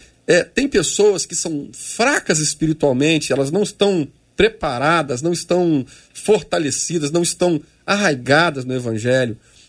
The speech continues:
né? E elas precisam, sabe, de ouvir alguém pra dizer o seguinte, "Vem cá, cara, me dá tua mão, deixa eu te tirar desse precipício, deixa eu te arrancar desse lugar, não faz isso, pelo amor de Deus, se você fizer isso, vai acontecer isso, isso, isso, isso." Eu acho que, eu...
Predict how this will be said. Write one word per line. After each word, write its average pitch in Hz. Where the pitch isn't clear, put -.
né? 139
E 165
elas 190
precisam, 170
sabe, 123
de 143
ouvir 143
alguém 135
pra 147
dizer 131
o 143
seguinte, 135
"Vem 160
cá, 151
cara, 123
me 127
dá 147
tua 147
mão, 131
deixa -
eu 143
te -
tirar 143
desse 139
precipício, -
deixa -
eu 151
te 175
arrancar 156
desse 139
lugar, 123
não 190
faz 156
isso, 165
pelo 175
amor 156
de 139
Deus, 135
se -
você 147
fizer 165
isso, 175
vai 165
acontecer 160
isso, 165
isso, 165
isso, 165
isso." 156
Eu 185
acho 214
que, 185
eu... -